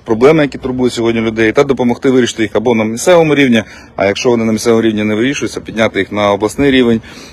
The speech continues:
і, е, центральний рівень. До речі, по дровах, да, от, е, минулого, е, приїзду, е, в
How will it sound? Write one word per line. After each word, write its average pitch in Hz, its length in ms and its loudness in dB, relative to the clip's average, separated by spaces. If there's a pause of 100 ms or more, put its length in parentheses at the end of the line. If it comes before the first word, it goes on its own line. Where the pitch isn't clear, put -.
(140)
і, 127 400 4
е, 110 500 4
центральний 98 440 2
рівень. 95 200 -2
До 120 100 4
речі, 139 200 4
по 143 200 4
дровах, 120 440 6
да, 120 180 6
от, 117 220 2
е, 101 180 2
минулого, 113 560 4 (440)
е, 101 460 -4 (340)
приїзду, 127 640 4 (220)
е, 117 40 -2
в 104 220 2